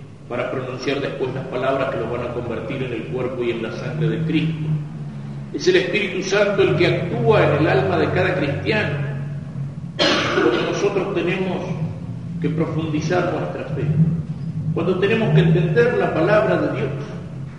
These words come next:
cuando el chico que aprende cate-, aprende catecismo, el Espíritu Santo lo está iluminando por dentro para que entienda esas palabras y las reciba como palabras de Dios.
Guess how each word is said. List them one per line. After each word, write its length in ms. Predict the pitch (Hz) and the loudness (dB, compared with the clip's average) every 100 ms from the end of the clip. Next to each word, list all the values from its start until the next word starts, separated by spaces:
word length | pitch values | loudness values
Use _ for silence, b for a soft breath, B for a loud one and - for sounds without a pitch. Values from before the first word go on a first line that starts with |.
| - - - | -14 -14 -6
cuando 200 | 147 160 | -2 0
el 120 | 175 | 0
chico 300 | - - 208 | 0 0 2
que 80 | 185 | 2
aprende 400 | 180 196 196 180 | 2 2 2 2
cate-, 340 | 170 139 143 135 | 0 -2 -4 -4
aprende 380 | 151 190 196 | 0 2 2
catecismo, 720 | 175 156 156 - 110 98 - - - - | 0 0 -2 -4 -6 -6 -10 -10 -12 -6
el 140 | 135 147 | -2 -2
Espíritu 580 | 156 - 104 - - - | -2 -4 -4 -4 -6 -4
Santo 360 | 208 202 190 | -2 -2 -2
lo 160 | 143 135 | -2 -2
está 120 | 170 | 0
iluminando 680 | 170 160 156 156 196 214 175 135 | 2 2 2 -2 -2 0 -2 -2
por 160 | 127 | -2
dentro 340 | 139 147 143 131 | -2 -2 -4 -4
para 200 | 123 120 | -4 -4
que 80 | 113 | -6
entienda 400 | 120 156 180 165 | -6 -4 -2 -4
esas 180 | 143 | -6
palabras 420 | - 139 160 151 - | -4 -2 0 -2 -2
y 40 | |
las 140 | 185 127 | -6 -6
reciba 320 | 117 139 127 | -6 -6 -6
como 220 | 120 117 | -6 -8
palabras 440 | 113 113 117 113 113 | -8 -8 -6 -6 -8
de 140 | 113 | -6
Dios. 140 | 143 | -6